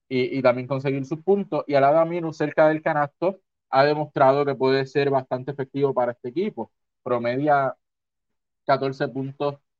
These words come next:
ocho punto cinco rebotes y un setenta y seis por ciento del área de los dos puntos. Así que este jugador cerca del canasto está haciendo el trabajo. En los turnovers,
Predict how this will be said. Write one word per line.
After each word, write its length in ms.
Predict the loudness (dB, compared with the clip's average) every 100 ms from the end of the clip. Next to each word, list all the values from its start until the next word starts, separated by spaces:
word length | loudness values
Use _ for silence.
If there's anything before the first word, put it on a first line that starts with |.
| _ -10
ocho 240 | -6 -4
punto 220 | -4 -8
cinco 240 | -8 -6 -4
rebotes 380 | -2 0 0 -4
y 40 |
un 100 | -4
setenta 300 | -8 -8 -10
y 20 |
seis 160 | -8 -8
por 140 | -8
ciento 300 | -8 -12 -6
del 140 | -2 -2
área 260 | 0 0
de 60 | 0
los 120 | -4
dos 120 | -10 _
puntos. 360 | -8 -6 -6 -8
Así 200 | -8 -10
que 80 | -10
este 160 | -8
jugador 440 | -2 2 4 2 -4
cerca 320 | -12 -4 -2
del 100 | -2
canasto 480 | -4 -8 -10 -12 -12 _ _ -14
está 360 | -12 -2 0
haciendo 300 | 0 -4 -8
el 100 | -8
trabajo. 420 | -4 -2 -2 -4 -2
En 100 | 0
los 140 | 2
turnovers, 520 | 0 2 4 4 -2